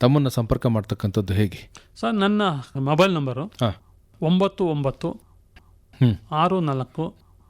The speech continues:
Speaker 1: ಹ್ಮ್.
Speaker 2: ಎರಡು ಎಂಟು
Speaker 1: ಹ್ಮ್.
Speaker 2: ಮೂರು ಐದು ಸೊನ್ನೆ ಒಂದು.
Speaker 1: ತಮ್ಮ ಸಂಪರ್ಕ ಸಂಖ್ಯೆಯನ್ನ ಮತ್ತೊಮ್ಮೆ ಹೇಳಿ.
Speaker 2: ಒಂಬತ್ತು ಒಂಬತ್ತು
Speaker 1: ಹ್ಮ್.
Speaker 2: ಆರು ನಾಲ್ಕು
Speaker 1: ಹ್ಮ್.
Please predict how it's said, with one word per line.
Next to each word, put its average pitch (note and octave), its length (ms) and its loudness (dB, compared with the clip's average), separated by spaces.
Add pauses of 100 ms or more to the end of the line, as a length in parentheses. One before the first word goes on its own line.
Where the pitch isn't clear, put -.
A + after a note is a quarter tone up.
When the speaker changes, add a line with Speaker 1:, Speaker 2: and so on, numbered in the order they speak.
(400)
Speaker 1:
ಹ್ಮ್. A#2+ 180 4
Speaker 2:
ಎರಡು E3 420 0
ಎಂಟು D3 400 -2
Speaker 1:
ಹ್ಮ್. A#2 320 0 (840)
Speaker 2:
ಮೂರು E3+ 380 0
ಐದು C#3 300 -8 (760)
ಸೊನ್ನೆ D#3 360 -2
ಒಂದು. C3 360 -6 (880)
Speaker 1:
ತಮ್ಮ D3 260 4
ಸಂಪರ್ಕ C#3 360 -2
ಸಂಖ್ಯೆಯನ್ನ C3+ 520 0
ಮತ್ತೊಮ್ಮೆ B2+ 440 2
ಹೇಳಿ. F2+ 300 -6
Speaker 2:
ಒಂಬತ್ತು F#3+ 420 0
ಒಂಬತ್ತು D3+ 440 -2
Speaker 1:
ಹ್ಮ್. - 920 -4
Speaker 2:
ಆರು F3+ 320 0
ನಾಲ್ಕು C3+ 680 -6
Speaker 1:
ಹ್ಮ್. A2+ 100 2